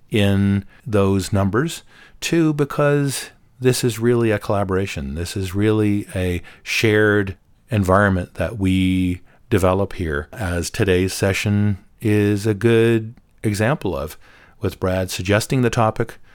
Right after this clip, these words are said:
we going through it together, as well as the feedback that you all provide as well. So do continue to provide feedback. You can write to me at lifehabits at gmail dot com.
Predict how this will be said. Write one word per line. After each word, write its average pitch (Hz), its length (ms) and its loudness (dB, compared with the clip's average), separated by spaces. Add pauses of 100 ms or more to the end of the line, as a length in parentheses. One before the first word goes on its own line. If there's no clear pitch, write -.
(460)
we 104 120 0
going 104 260 2
through 104 240 -4
it 92 100 -4
together, 92 520 -2 (460)
as 98 140 0
well 92 180 4
as 92 120 0
the - 80 -6
feedback 90 460 -4
that 82 100 -8
you 90 220 -4
all 85 160 -4
provide 82 400 -6
as 80 120 -10
well. 78 220 -6
So 101 220 -4 (100)
do 143 520 4
continue 117 640 0
to 107 180 -6
provide 95 480 -4
feedback. 117 580 -2
You 90 80 -10
can 90 220 -6 (240)
write 120 260 4
to - 140 -2
me 107 240 -2
at 85 100 -6
lifehabits 101 760 -4
at 80 100 -6
gmail 123 440 0
dot 104 220 0
com. 98 340 0